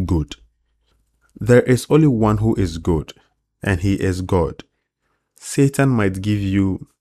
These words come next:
all the things in the world, the things you cannot take with you when you die, the things you cannot take with you to the grave,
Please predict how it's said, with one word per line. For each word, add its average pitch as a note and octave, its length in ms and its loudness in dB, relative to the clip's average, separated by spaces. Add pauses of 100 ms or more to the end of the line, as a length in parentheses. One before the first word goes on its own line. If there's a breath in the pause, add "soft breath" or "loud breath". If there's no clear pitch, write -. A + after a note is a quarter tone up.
(260)
all A2 220 0
the G2 140 -2
things G2+ 420 -4
in F2+ 120 -2
the D#2+ 80 -2
world, F2 400 -2 (160)
the F2+ 100 -4
things G#2 500 -2 (640 soft breath)
you G2 80 -4
cannot G2 320 2
take - 220 -2
with - 300 -6
you E2+ 340 -2
when F#2 460 -2 (140)
you F2+ 240 0
die, E2 400 0
the F2+ 120 -2
things F#2+ 280 -2
you F2+ 60 -6
cannot F2+ 260 -4
take - 160 -14
with - 300 -10
you F#2 80 -2
to - 120 -6
the D#2+ 120 -4
grave, D#2+ 420 -4